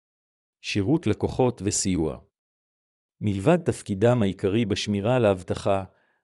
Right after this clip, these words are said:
אנשי האבטחה מספקים גם שירות לקוחות וסיוע לדיירי הבניין.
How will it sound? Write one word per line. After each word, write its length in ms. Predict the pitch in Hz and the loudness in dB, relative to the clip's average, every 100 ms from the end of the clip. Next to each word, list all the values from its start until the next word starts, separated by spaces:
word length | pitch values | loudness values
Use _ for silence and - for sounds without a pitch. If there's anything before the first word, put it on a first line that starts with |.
| 101 | -8
אנשי 260 | 95 151 | 0 4
האבטחה 480 | 131 101 - - 139 | 4 4 -2 -2 0
מספקים 680 | 123 104 98 - - 131 123 | 0 -2 -4 -4 -2 -2 0
גם 200 | 117 135 | 0 0
שירות 420 | 120 113 120 151 | 0 -2 0 -2
לקוחות 540 | 117 - - 139 143 101 | -2 -2 0 2 0 -2
וסיוע 480 | 95 - 104 135 127 | -4 -2 0 2 2
לדיירי 480 | 101 101 101 101 113 | 2 4 4 4 2
הבניין. 580 | 98 92 85 65 58 | 2 -2 -2 -6 -12